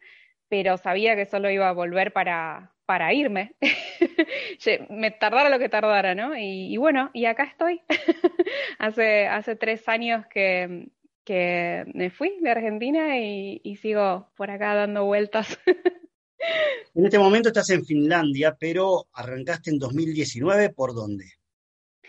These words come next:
Speaker 1: Exacto, sí. En dos mil diecinueve arrancamos con, con mi novio Omar, em, en Turquía. Arrancamos en Turquía. Em, y bueno, recorrimos, em,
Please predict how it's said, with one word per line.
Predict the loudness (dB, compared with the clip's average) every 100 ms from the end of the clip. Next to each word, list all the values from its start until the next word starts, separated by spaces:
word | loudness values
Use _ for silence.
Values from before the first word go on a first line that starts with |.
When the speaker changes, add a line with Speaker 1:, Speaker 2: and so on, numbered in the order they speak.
| -20 -14 -6
Speaker 1:
Exacto, | -2 -2 -4 -6 -6
sí. | -4 -4 -4
En | -4 -2 -2
dos | -2 -2
mil | -2
diecinueve | 0 0 -2 -2 2 2 2 0 -4
arrancamos | -4 -4 -2 -2 -4 -4
con, | -4 -2 -4 -4
con | -6
mi | -2
novio | 0 2 2 2
Omar, | 2 0 -2 -4 -18 -20 -20 _ -2
em, | 0 2 0 -2 -4 -4 -4 -6 -4
en | -2 0 0
Turquía. | -4 -4 -8 -8 _ _ -16
Arrancamos | -12 -10 -8
en | -8 -8
Turquía. | -8 -4 -2 0 -4 _ _ _ _ _ _
Em, | -2 0 0 -2 -4 -4 -6 -10 -16
y | -2 2
bueno, | 2 2
recorrimos, | 0 0 0 0 -2 -4 _ _
em, | -12 -8 -8